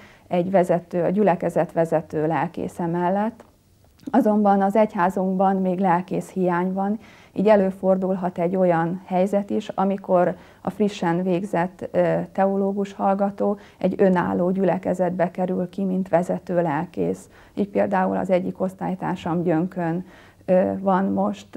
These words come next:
végzi a lelkészi szolgálatát, mint a gyülekezet vezető lelkésze. Viszont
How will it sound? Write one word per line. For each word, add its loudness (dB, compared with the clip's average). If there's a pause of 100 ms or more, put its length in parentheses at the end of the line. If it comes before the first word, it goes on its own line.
végzi 0
a 2
lelkészi -2
szolgálatát, -4
mint -4
a -2
gyülekezet -2
vezető -2
lelkésze. -4 (640)
Viszont 2